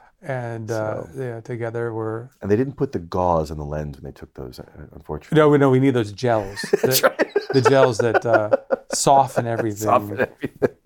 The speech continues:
Speaker 1: give more shape, uh, more definition
Speaker 2: Definition.
Speaker 1: to your cheekbones. Rather
Speaker 2: Oh,
Speaker 1: than,
Speaker 2: heavens.
Speaker 1: than
Speaker 2: But
Speaker 1: with
Speaker 2: there
Speaker 1: the
Speaker 2: it is. So
Speaker 1: soften
Speaker 2: before
Speaker 1: out.
Speaker 2: we go, please, uh, visit us, visit the website, um, and pray for the seminarians.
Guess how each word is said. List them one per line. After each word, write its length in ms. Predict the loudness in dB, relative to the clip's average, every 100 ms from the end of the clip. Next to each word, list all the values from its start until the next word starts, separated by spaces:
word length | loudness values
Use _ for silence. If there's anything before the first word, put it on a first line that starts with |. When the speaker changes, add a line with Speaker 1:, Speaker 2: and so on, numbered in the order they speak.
| -4
Speaker 1:
give 180 | 0 2
more 220 | 4 2
shape, 580 | 2 -4 0 0 0 -8 -14 _ -6 -6 _ -10 -8
uh, 320 | -4 -2 -2 2
more 100 | 2
definition 600 | 4 4 4 0 0 4
Speaker 2:
Definition. 680 | 4 4 4 6 4 2 -2
Speaker 1:
to 80 | 0
your 180 | 0 0
cheekbones. 760 | -4 -8 -6 -2 -2 -2 -2 4
Rather 120 | 6
Speaker 2:
Oh, 360 | 8 8 8 6
Speaker 1:
than, 20 | 4
Speaker 2:
heavens. 480 | 4 4 2 -2 -8
Speaker 1:
than 80 | -10 0
Speaker 2:
But 140 | 2
Speaker 1:
with 60 | 6
Speaker 2:
there 200 | 6 6
Speaker 1:
the 80 | 4
Speaker 2:
it 40 | 0
is. 80 | -6
So 100 | 0
Speaker 1:
soften 200 | 2 2
Speaker 2:
before 160 | 4 4
Speaker 1:
out. 40 | 6
Speaker 2:
we 60 |
go, 400 | 6 6 6 2 -4
please, 420 | 4 6 6 6
uh, 400 | 6 8 6 4 -2 _ _
visit 240 | 4 6 6
us, 300 | 6 2 -2
visit 180 | 0 4
the 80 |
website, 460 | 4 4 4 4 2 -6
um, 580 | 0 2 2 -2 -8 -10 _ -6
and 200 | -4 -4
pray 200 | -2 -2
for 120 | -2
the 60 | -4
seminarians. 600 | -4 -6 -6 -8 -14